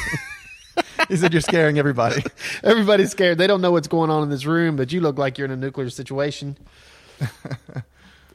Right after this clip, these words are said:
Speaker 1: Yeah.
Speaker 2: That's a good one, good one.
Speaker 1: That's a good one.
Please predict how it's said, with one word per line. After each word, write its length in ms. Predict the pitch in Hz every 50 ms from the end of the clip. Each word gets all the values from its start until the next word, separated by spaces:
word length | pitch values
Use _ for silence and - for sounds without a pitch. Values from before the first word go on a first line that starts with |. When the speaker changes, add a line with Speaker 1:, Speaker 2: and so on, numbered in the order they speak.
| _ - - - - - - - - - - - 494 480 415 - 784 - - - - - - - _ - - - - - - - - - - - - - - - - - 392 - 180 - - - - - - - - _ _ -
Speaker 1:
Yeah. 160 | - - - - - - - - - - - - - - - - - - - - - - - - _ _ _ _ -
Speaker 2:
That's 240 | 143 135 135 127 -
a 80 | 120
good 120 | 117 113 110
one, 120 | 117 110 -
good 140 | 98 95 92
one. 260 | - - - - 196
Speaker 1:
That's 140 | - - -
a 60 | 139
good 140 | 123 123 110
one. 200 | 104 104 107